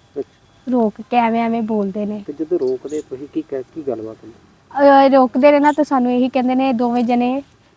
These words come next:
Speaker 2: ਜੀ ਐਲ ਵਾਲੇ ਤੇ ਪਰਵੀਨ, "ਮੇਰੇ ਨਾਲ ਰਿਲੇਸ਼ਨ ਬਣਾ ਲਓ, ਮੇਰੇ ਨਾਲ ਯੇ ਵੋ, ਮਤਲਬ ਕਿ ਮੇਰੇ ਕੁਆਟਰ ਤੇ ਆ ਜਾਓ, ਮੈਂ ਤੁਹਾਨੂੰ ਪੈਸੇ ਦੇਵਾਂਗਾ," ਐਵੇਂ, ਐਵੇਂ। ਤੇ
Speaker 1: ਤੇ
Speaker 2: ਇਹ ਵੀ ਕਹਿੰਦੇ, ਕਹਿੰਦੇ
Speaker 1: ਪਰਿਵਾਰ ਨੇ ਰੋਕਿਆ ਤਾਂ ਕੀ ਗੱਲਬਾਤ ਹੋਈ?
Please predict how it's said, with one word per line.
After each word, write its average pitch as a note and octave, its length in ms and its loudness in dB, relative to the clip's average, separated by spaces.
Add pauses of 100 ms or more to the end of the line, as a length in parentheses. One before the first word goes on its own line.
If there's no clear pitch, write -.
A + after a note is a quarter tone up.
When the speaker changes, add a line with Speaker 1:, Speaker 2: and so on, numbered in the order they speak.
(140)
Speaker 2:
ਜੀ A#3+ 160 0
ਐਲ B3 100 6
ਵਾਲੇ B3 160 4
ਤੇ B3+ 100 -6
ਪਰਵੀਨ, A#3+ 400 -4
"ਮੇਰੇ A#3+ 160 -2
ਨਾਲ A#3 120 0
ਰਿਲੇਸ਼ਨ A3+ 460 0
ਬਣਾ B3 260 4
ਲਓ, A#3+ 240 0
ਮੇਰੇ A#3 180 -2
ਨਾਲ A3+ 140 -2 (440)
ਯੇ A#3 320 0
ਵੋ, A#3+ 380 -2
ਮਤਲਬ A#3+ 240 -4
ਕਿ B3 120 -8
ਮੇਰੇ A#3 180 -4
ਕੁਆਟਰ A3+ 400 -4
ਤੇ B3+ 160 -4
ਆ A#3 140 2
ਜਾਓ, A#3 240 -4 (460)
ਮੈਂ A#3+ 80 -2
ਤੁਹਾਨੂੰ A3+ 240 0
ਪੈਸੇ A3 360 -2
ਦੇਵਾਂਗਾ," A#3+ 760 2
ਐਵੇਂ, A#3 300 0
ਐਵੇਂ। A#3+ 180 -2
ਤੇ A#3 80 -12
Speaker 1:
ਤੇ A#3+ 180 0
Speaker 2:
ਇਹ A#3 220 2
ਵੀ B3+ 80 -4
ਕਹਿੰਦੇ, A#3+ 300 -2
ਕਹਿੰਦੇ A#3+ 240 -6
Speaker 1:
ਪਰਿਵਾਰ C#3 340 -2
ਨੇ D#3 120 -4
ਰੋਕਿਆ C#3+ 360 -4
ਤਾਂ C#3 140 -8
ਕੀ D3+ 160 -4
ਗੱਲਬਾਤ G#2+ 320 -8
ਹੋਈ? G#2+ 100 -16